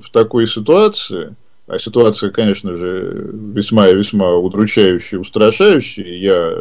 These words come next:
очень надеюсь, что у всех слушателей все хорошо, насколько это может быть в такой ситуации, так как это может затронуть любого.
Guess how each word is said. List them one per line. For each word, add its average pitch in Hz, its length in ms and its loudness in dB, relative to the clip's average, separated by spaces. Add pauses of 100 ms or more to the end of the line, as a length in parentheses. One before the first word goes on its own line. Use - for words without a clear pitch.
(460)
очень 90 320 -8
надеюсь, 95 420 -2
что 92 380 -6
у 92 80 -8
всех 92 260 -2
слушателей 90 640 -6 (500)
все 95 320 4
хорошо, 104 480 2
насколько 107 500 -2
это 92 160 -6
может 104 280 0
быть 110 400 -2
в - 20 -20
такой 85 300 -10
ситуации, - 640 -4 (1120)
так - 100 -16
как 85 240 -4
это 98 320 -2
может 87 320 -4
затронуть 101 560 0
любого. 107 420 -2